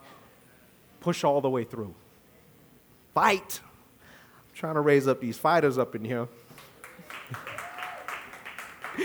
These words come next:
All right. Prepare yourself. Get in the spirit. Get your weapons ready. Like I said before, get yourself in the spirit. Call forth those weapons.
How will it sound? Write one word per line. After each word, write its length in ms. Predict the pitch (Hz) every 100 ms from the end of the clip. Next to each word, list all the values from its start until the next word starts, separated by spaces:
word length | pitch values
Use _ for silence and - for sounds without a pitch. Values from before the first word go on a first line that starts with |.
| 381 - - - - - - -
All 120 | 139
right. 260 | 135 120 117 - - -
Prepare 320 | - 214 220
yourself. 380 | 190 180 151 113
Get 120 | 175
in 120 | 220
the 60 | 220
spirit. 420 | 226 185 139 113
Get 180 | 151 160
your 100 | 170
weapons 360 | 165 156 135
ready. 340 | 135 107 87 92 -
Like 160 | 117
I 80 | 120
said 240 | 117 147
before, 320 | 135 131 143 110
get 180 | 147
yourself 360 | 180 170 202 190
in 80 | 220
the 40 |
spirit. 440 | 247 - 277 233 - - - -
Call 220 | 160 190
forth 260 | 196 220 208
those 220 | 196 160
weapons. 500 | 170 135 101 90 -